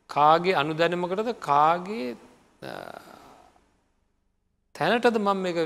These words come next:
වෙනස් කරන්නේ? කොතෙන්ද? කොයි විදිහටද වෙනස් කරන්නේ? ඒකට මම තබාගත යුතු, අ, සාම්පලය මොකක්ද? මේ නිවැරදි සාම්පලය කියලා නේද? මෙන්න මේ, මෙන්න මේ විදිහටයි මම වෙනස් කරන්න ඕන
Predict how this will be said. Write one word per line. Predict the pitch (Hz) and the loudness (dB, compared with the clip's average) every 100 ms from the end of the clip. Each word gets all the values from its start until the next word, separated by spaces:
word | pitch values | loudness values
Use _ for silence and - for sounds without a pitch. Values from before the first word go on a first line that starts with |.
| 160 156 | -6 -6
වෙනස් | 185 160 | -6 -6
කරන්නේ? | 123 104 113 | -8 -8 -12
කොතෙන්ද? | - 190 254 170 | -6 -4 -2 -4
කොයි | 127 214 | 0 0
විදිහටද | 240 170 147 | 2 -2 -4
වෙනස් | 156 170 | -6 -8
කරන්නේ? | - 110 113 - _ _ _ _ _ _ | -10 -12 -12 -20 _ _ _ _ _ _
ඒකට | 160 175 196 | -2 0 2
මම | 190 | 2
තබාගත | 156 160 190 196 202 190 196 | 2 4 4 6 2 0 -2
යුතු, | 175 180 208 220 208 180 160 151 - - - | 0 -4 -6 -8 -6 -6 -8 -10 -14 -18 -20
අ, | - - - - - - - - - _ _ - | -20 -20 -20 -20 -20 -20 -20 -20 -20 _ _ -4
සාම්පලය | 175 202 214 220 214 | 2 2 2 0 0
මොකක්ද? | 190 - 160 - 120 _ _ _ _ _ _ _ - | -2 -6 -10 -16 -20 _ _ _ _ _ _ _ -4
මේ | 165 196 | 0 2
නිවැරදි | 180 190 185 180 | 4 4 4 2
සාම්පලය | 180 170 165 165 165 160 | 2 2 0 -4 -4 -6
කියලා | 170 170 | -8 -10
නේද? | 156 | -10
මෙන්න | 147 175 165 | -8 -6 -6
මේ, | 160 160 | -8 -10
මෙන්න | 151 156 156 | -10 -10 -6
මේ | 156 | -4
විදිහටයි | 156 156 156 | -2 -2 -2
මම | 156 147 | -4 -6
වෙනස් | 147 - | -8 -8
කරන්න | 143 143 143 | -10 -8 -8
ඕන | 143 | -10